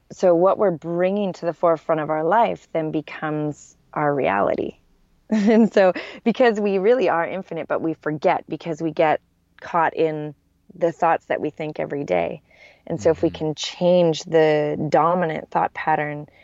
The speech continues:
Speaker 1: then it completely changes our experience of reality. And so because the mind is in such a really actually quite vulnerable state, um, we can shapeshift our,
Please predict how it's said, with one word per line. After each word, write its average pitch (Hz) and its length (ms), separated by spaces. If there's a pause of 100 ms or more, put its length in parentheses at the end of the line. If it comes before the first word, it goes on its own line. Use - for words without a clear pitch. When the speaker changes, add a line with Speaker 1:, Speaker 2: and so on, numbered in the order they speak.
(120)
Speaker 1:
then 160 160
it - 200
completely 160 520
changes 156 680 (100)
our 156 460 (220)
experience 160 520
of 156 120
reality. 156 500 (1200)
And 185 140
so 175 120
because 175 300
the 170 80
mind 165 380
is 156 180
in 165 240
such - 240
a 147 340 (920)
really 196 500
actually 170 340
quite - 260
vulnerable 156 680
state, - 640 (220)
um, 151 560 (260)
we 160 140
can 151 380 (760)
shapeshift - 760
our, 147 400